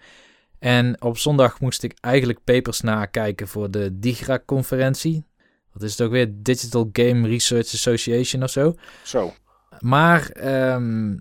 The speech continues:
Speaker 1: ik heb het met Joey een keer gehad over, eh, zijn Sunset Riders kaart
Speaker 2: Oh,
Speaker 1: voor de snes.
Speaker 2: ja.
Speaker 1: Hij had recent een C I B Sunset Riders gekocht. En toen zei hij, "Ja, ik heb die kaart over. Als je die wil kopen,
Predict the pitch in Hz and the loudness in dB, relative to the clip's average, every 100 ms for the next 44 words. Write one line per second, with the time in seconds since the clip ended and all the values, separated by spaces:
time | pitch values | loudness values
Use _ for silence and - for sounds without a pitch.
0 | - 113 101 _ _ - - 117 151 143 | -8 -12 -12 _ _ -12 -8 -4 -2 0
1 | 135 117 143 156 135 117 127 113 113 123 | -2 2 4 4 4 2 0 2 2 2
2 | - 117 117 104 - - - 107 101 95 | 0 -2 -2 -4 -14 -12 -6 -6 -4 -6
3 | 120 104 104 95 _ - 147 135 113 101 | -4 -2 -2 -4 _ -2 0 2 0 2
4 | 110 113 101 - - 104 113 - - _ | 4 4 2 -2 -2 -2 -2 -8 -18 _
5 | _ _ _ 170 190 160 113 95 90 107 | _ _ _ 4 6 4 4 2 0 2
6 | 110 - - - _ - _ 101 107 - | 2 0 -4 -14 _ -20 _ -4 -4 -2
7 | 107 - 135 120 - - - 101 - 120 | -2 2 4 2 -4 -10 -6 -4 2 2
8 | 110 101 113 120 - 123 - 113 120 117 | 2 4 4 4 2 -2 -4 -2 0 2
9 | 113 - - 120 123 - - - 101 98 | 0 -4 -4 0 0 -2 -10 -8 -6 -4
10 | 95 87 107 110 98 95 98 98 95 104 | -6 -6 -6 -4 -2 -2 -2 -2 -2 -4
11 | 95 110 120 110 - 113 113 - 98 107 | -6 -2 2 2 2 0 0 -2 -6 -4
12 | 107 104 98 - 123 123 - 92 | -2 -2 -2 -2 0 0 -2 -4